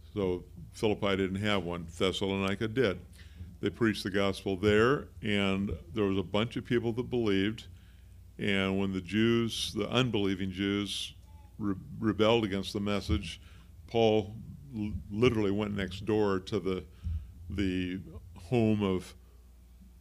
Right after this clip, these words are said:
a, a man who received the believers, and they had a church next door to the synagogue, which, of course, the Jews weren't happy about that either for some reason. And they started a riot. <clears throat> And it became too dangerous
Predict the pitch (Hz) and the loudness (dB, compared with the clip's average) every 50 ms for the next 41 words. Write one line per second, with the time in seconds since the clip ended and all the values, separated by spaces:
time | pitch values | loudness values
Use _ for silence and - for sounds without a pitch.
0 | - - - - 127 98 - - 98 95 95 98 98 98 101 101 98 98 104 101 | -20 -20 -14 -12 -10 -10 -8 -6 -4 -2 0 0 2 2 2 0 0 0 0 0
1 | 95 95 95 92 - - - 110 104 104 95 95 87 - - 85 92 104 120 131 | 0 0 0 -2 -2 0 2 2 2 2 0 -4 -8 -8 -4 0 4 4 6 6
2 | 113 104 110 117 113 107 107 101 95 95 98 98 101 101 98 98 92 87 87 90 | 6 4 2 0 -2 -2 -4 -4 -2 -2 0 0 0 0 0 0 -2 -4 -2 0
3 | 123 120 113 101 - - - - 98 101 104 - - - 110 110 107 98 95 92 | 2 2 2 0 -4 -8 -12 -8 -6 -6 -6 -4 0 2 2 4 4 2 0 -2
4 | - - 131 117 104 87 87 82 85 87 85 - - 101 104 98 90 - - - | -4 -4 -4 -4 -4 -4 -6 -6 -6 -8 -10 -12 -10 -6 -4 -4 -4 -4 -8 -14
5 | - - - - - - - - - 104 95 92 - 104 87 90 107 104 98 92 | -16 -20 -20 -20 -20 -20 -10 -2 0 0 0 0 -2 -6 -2 0 2 2 2 0
6 | 101 95 92 90 98 98 92 95 95 85 92 90 87 - 98 92 90 95 110 113 | -2 -4 -2 -2 -2 -2 -2 -2 -4 -4 -6 -6 -4 -4 -2 -2 0 0 0 0
7 | 107 92 87 87 82 82 - - - 87 87 87 87 80 101 107 107 - - - | 0 -2 -4 -6 -10 -10 -8 -8 -8 -6 -6 -6 -6 -4 -6 -6 -8 -10 -16 -20
8 | - - - - - - - - - - - - - - - - - - - - | -20 -20 -20 -20 -20 -20 -20 -20 -20 -20 -20 -20 -20 -20 -20 -20 -20 -20 -20 -16
9 | - - - - - - - - - 143 117 117 127 120 - - 110 104 101 101 | -14 -12 -12 -12 -16 -20 -12 -4 0 2 4 6 4 4 4 4 4 4 4 2
10 | 101 104 117 120 110 90 95 95 - - - - - - - - - - - - | 2 2 2 2 2 2 0 -4 -10 -16 -20 -20 -20 -20 -16 -10 -6 -4 -4 -4
11 | - 113 - - - - - 113 107 104 98 95 95 92 - - - - - - | -4 -6 -8 -10 -8 -2 2 4 4 4 4 2 -2 -4 -10 -18 -20 -20 -20 -20
12 | - - - - - - - - - - - - - - - - - - - - | -20 -20 -20 -20 -20 -20 -20 -20 -20 -20 -20 -20 -20 -20 -20 -20 -20 -20 -12 -8
13 | - 139 110 104 98 - 120 113 110 104 - - 127 113 104 113 107 113 117 107 | -6 -2 -2 -2 2 4 4 4 4 4 2 2 2 4 6 6 6 6 4 4
14 | 92 98 98 95 - - - | 4 2 2 2 2 -2 -4